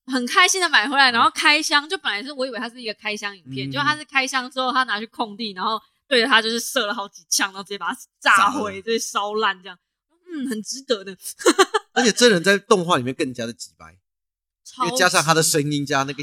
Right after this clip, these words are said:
Speaker 2: “嘿嘿嘿嘿嘿”，
Speaker 1: 哦。
Speaker 2: 然后笑得那么开心。
Speaker 1: 对，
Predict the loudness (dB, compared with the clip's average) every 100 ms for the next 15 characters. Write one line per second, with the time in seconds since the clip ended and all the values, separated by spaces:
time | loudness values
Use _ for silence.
0 | -10 -10 -6 -6 -6 -6 -6 -4 -2 0
1 | 2 4 4 2 -2 -6 -4 -6 -6 -16
2 | _ _ -20 -20